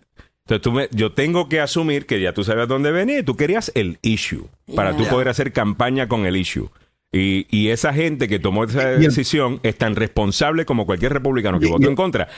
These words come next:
Speaker 1: de la
Speaker 3: Ujú.
Speaker 1: deportación de miles de personas.
Speaker 3: Y, y el problema es que lo han puesto en una luz tan negativa y el Partido Republicano tan opuesto a cualquier cosa que el Partido Demócrata quiera,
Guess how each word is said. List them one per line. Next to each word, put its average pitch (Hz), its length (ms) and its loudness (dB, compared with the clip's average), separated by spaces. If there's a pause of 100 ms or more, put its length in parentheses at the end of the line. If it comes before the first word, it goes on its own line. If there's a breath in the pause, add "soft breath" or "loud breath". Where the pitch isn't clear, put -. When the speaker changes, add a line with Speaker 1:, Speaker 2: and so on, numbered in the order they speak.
(160 loud breath)
Speaker 1:
de 110 80 4
la 110 80 4
Speaker 3:
Ujú. 107 80 4
Speaker 1:
deportación 110 560 0
de 135 140 2
miles 147 400 2
de 117 80 0
personas. - 600 -4
Speaker 3:
Y, 131 140 -2 (100)
y 160 40 8
el 147 100 4
problema 156 380 4
es - 80 0
que 185 100 0
lo 165 140 4
han 175 100 2
puesto 185 540 2
en 147 120 6
una 170 220 6
luz 170 260 4
tan 160 220 4
negativa 143 720 4
y 127 120 4
el 123 120 2
Partido 156 400 2
Republicano 139 840 2 (580 loud breath)
tan 165 200 2
opuesto 170 460 2
a 143 60 0
cualquier 139 540 2
cosa 156 280 0
que 117 80 -2
el 131 60 4
Partido 139 400 2
Demócrata 127 540 2
quiera, 170 560 0